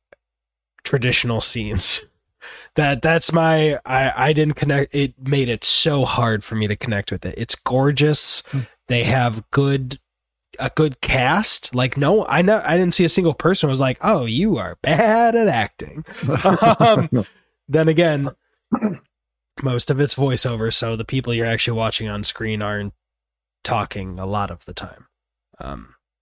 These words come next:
Speaker 1: but <laughs> since you, it sounds like you had more nuance than me. <laughs> What?
Speaker 2: Yeah, I mean, I enjoyed it. Um, you're,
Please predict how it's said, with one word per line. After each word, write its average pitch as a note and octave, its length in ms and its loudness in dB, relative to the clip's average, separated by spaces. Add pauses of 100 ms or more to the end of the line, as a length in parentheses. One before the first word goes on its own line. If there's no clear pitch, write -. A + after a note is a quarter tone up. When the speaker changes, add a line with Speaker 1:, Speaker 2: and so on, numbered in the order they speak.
Speaker 1:
but G2 280 -4
<laughs> C#3+ 240 0
since - 440 -2
you, C#3+ 200 0
it D3+ 120 0
sounds B2+ 280 0
like B2 160 -2
you A#2+ 80 -2
had A2 120 -4
more A2 220 -4
nuance G#2 520 -4
than A2+ 200 -8
me. C3 280 0
<laughs> - 40 -14 (880)
What? C#3 240 -2
Speaker 2:
Yeah, D3 180 2 (180)
I C3+ 120 -2
mean, C#3 200 0
I A2+ 180 0
enjoyed B2+ 340 2
it. C#3+ 220 -2
Um, A2+ 540 2
you're, A#2+ 280 0